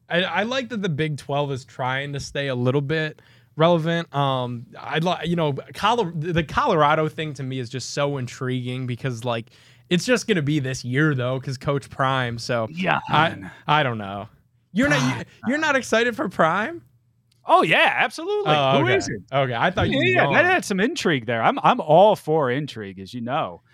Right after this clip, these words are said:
Speaker 2: I
Speaker 1: Yeah.
Speaker 2: mean, that's gonna be good. That's gonna be good. That's either gonna be wonderful and it's gonna end up being a great story, or it's gonna be a terrible disaster. And either way, it's gonna be fun.
Speaker 1: Yeah, I don't know that I'll be betting with them on Tipico, um, betting on Colorado, but I'll definitely be watching. I will definitely be watching that.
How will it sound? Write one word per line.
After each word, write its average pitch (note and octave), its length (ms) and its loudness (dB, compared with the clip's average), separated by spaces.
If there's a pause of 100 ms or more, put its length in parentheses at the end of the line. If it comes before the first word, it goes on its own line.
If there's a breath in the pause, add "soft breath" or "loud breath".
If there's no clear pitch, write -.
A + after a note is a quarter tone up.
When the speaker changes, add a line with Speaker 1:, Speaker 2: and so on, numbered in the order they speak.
(120)
Speaker 2:
I B2+ 100 0
Speaker 1:
Yeah. A#2 60 -2
Speaker 2:
mean, B2 120 -2
that's D3+ 240 0
gonna C3 200 -8
be G#2+ 120 -6
good. G2+ 380 -6 (140)
That's D#3 260 -4
gonna D#3 220 -2
be B2 120 -2
good. A2+ 200 -4
That's D#3+ 200 0
either G#3 240 -2
gonna D3 220 -2
be B2 220 -6 (320 soft breath)
wonderful G3 720 0
and D3 100 0
it's - 140 -6
gonna D3 180 -2
end C#3+ 300 -4
up C#3+ 140 -2
being C#3 180 -4
a A#2 60 -8
great C3+ 320 -6
story, D3 500 -2
or C3 160 -4
it's - 100 -12
gonna C3 160 -8
be A#2 120 -8
a G#2+ 40 -8
terrible B2 460 -8
disaster. G#2 640 -10
And F#2 120 -16
either D3 260 -4
way, A2+ 200 -4
it's F#2+ 140 -16
gonna G#2 180 -8
be G2 100 -14
fun. E2+ 340 -16
Speaker 1:
Yeah, B2 360 2
I E3+ 100 2
don't G3+ 140 0
know F3+ 140 0
that E3 160 0
I'll D#3+ 120 0
be D3 160 -2
betting E3 440 -2
with A#2+ 180 -4
them A#2 380 -6
on B2+ 260 -2
Tipico, A#2+ 640 -4
um, A#2+ 320 -2
betting C3+ 260 0
on C#3 220 -2
Colorado, C3 640 2
but C#3+ 120 2
I'll D3+ 120 4
definitely A#3+ 320 4
be B3+ 120 6
watching. A#3+ 580 4
I E3 260 6
will E3+ 160 0
definitely D#3+ 360 -4
be D3+ 140 -6
watching C3+ 360 -4
that. G2 240 -8